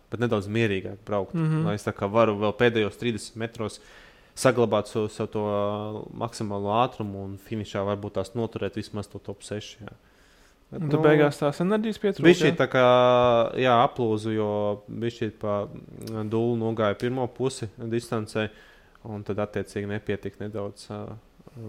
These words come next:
Speaker 1: beigām. Bet, ā, s-, nu, ko es vairs tagad varu darīt? Neko.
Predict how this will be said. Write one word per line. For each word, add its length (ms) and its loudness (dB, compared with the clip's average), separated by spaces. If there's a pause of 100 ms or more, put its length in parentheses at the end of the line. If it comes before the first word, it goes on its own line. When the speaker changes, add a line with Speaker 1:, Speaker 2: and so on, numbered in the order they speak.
(140)
Speaker 1:
beigām. 480 0 (640)
Bet, 180 -8
ā, 260 0 (920)
s-, 180 -20 (120)
nu, 280 -6 (560)
ko 160 0
es 160 2
vairs 140 -4
tagad 180 -4
varu 160 -2
darīt? 400 -2
Neko. 300 -4